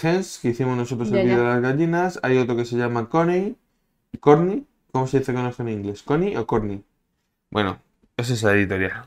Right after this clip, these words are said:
Speaker 1: Creo que no hay nada en español,
Speaker 2: Ya.
Speaker 1: la verdad.
Speaker 2: No sé.
Speaker 1: Sea como sea, ahí lo tenéis. Mm, te diría. No sé si es el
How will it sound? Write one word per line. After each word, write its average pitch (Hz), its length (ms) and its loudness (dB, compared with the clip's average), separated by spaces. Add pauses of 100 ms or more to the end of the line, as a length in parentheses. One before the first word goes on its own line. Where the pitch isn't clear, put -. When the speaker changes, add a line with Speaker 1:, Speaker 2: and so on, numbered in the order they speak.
(100)
Speaker 1:
Creo 123 260 4
que 127 100 4
no 120 80 2
hay 120 80 0
nada 107 220 2
en 101 80 -6
español, 98 380 -10
Speaker 2:
Ya. 95 40 -8
Speaker 1:
la 95 80 -6
verdad. 95 240 -8 (240)
Speaker 2:
No 196 140 -12
sé. - 100 -20 (540)
Speaker 1:
Sea 147 180 4
como 139 180 4
sea, 165 200 4
ahí 147 100 8
lo 127 140 4
tenéis. 185 640 2
Mm, 160 1080 0
te 131 240 8
diría. 175 600 6 (1500)
No 131 140 0
sé 180 140 2
si 175 100 2
es - 300 -2
el 107 680 4